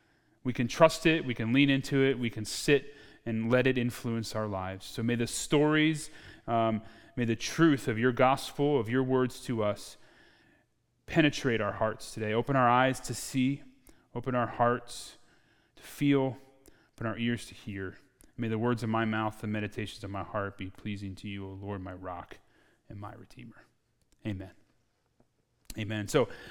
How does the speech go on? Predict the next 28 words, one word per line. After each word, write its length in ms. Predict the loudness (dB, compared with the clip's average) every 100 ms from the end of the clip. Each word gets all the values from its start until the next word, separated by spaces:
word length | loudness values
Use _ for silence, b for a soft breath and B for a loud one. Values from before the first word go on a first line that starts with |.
| B B
hey, 140 | 6
last, 480 | 8 8 6 2 6
um, 320 | 8 8 6 -4 -14 -20 _ 0
<clears throat> 500 | 0 0 -4 -14 6
last 280 | 8 8 6
week 280 | 4 4
we 80 | 0
shut 300 | 4 6 6
down 240 | 8 8 8
our 200 | 6 6
normal 360 | 4 6 6
operations 920 | 6 6 4 4 2 0 -2 -2 -6 B B B B 2
and 320 | 6 6 6
we 100 | 4
joined 480 | 6 8 8 6 2
with 140 | 4
a 80 | 4
regional 600 | 6 4 6 4 4 2
expression 800 | 0 -4 4 4 4 -2 0 -2 b b b 0
of 120 | 0
the 60 | 2
church. 540 | 2 2 2 -4 -4
Uh, 140 | -2 0
many 240 | 4 4
churches 460 | 6 4 4 4 0
from 200 | 2 2
across 580 | 4 6 6 6 0 -2
the, 220 | 0 0